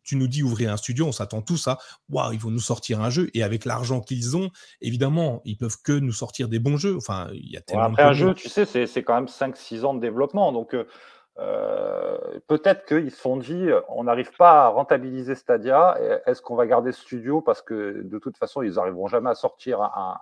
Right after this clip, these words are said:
Speaker 2: un, un jeu triple A, euh, en deux ans
Speaker 1: Ah
Speaker 2: ou
Speaker 1: bon,
Speaker 2: trois
Speaker 1: là.
Speaker 2: ans. C'est, c'est quasiment impossible. Aujourd'hui,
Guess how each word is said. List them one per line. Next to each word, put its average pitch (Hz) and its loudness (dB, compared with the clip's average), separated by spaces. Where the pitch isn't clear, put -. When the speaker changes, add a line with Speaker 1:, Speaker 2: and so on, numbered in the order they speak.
Speaker 2:
un, 92 -12
un 98 -12
jeu 113 -10
triple - -10
A, 117 4
euh, 92 -8
en 98 -8
deux 104 -2
ans 123 2
Speaker 1:
Ah 117 0
Speaker 2:
ou - -8
Speaker 1:
bon, 104 -8
Speaker 2:
trois 104 0
Speaker 1:
là. 135 -2
Speaker 2:
ans. 131 -2
C'est, 92 -14
c'est - -16
quasiment 95 -4
impossible. 117 -6
Aujourd'hui, 101 -4